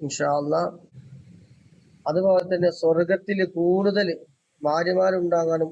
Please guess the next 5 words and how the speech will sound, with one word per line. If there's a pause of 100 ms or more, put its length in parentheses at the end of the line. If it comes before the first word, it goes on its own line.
ഉന്നത (100)
പദവിയും
ലഭിക്കും. (1000)
അതുപോലെ (120)
തന്നെ